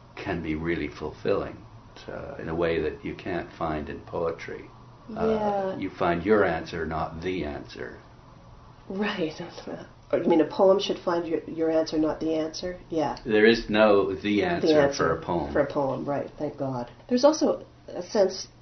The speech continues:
Speaker 2: in a really successful poem of the poem having been a journey and an experience,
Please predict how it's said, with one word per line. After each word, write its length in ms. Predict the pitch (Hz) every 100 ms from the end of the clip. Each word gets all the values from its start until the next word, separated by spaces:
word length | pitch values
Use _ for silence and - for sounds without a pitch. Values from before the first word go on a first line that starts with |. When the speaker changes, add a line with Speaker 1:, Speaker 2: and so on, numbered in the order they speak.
| -
Speaker 2:
in 180 | 180 175
a 80 | 156
really 380 | 170 185 165 160
successful 580 | - - 170 165 -
poem 460 | 147 - 160 156 -
of 220 | - 156 -
the 80 |
poem 300 | 151 - 175
having 280 | 175 156 147
been 200 | 143 151
a 80 | 135
journey 520 | 131 143 151 139 135
and 100 | 135
an 80 | 131
experience, 1000 | 123 - - 156 151 139 120 - - -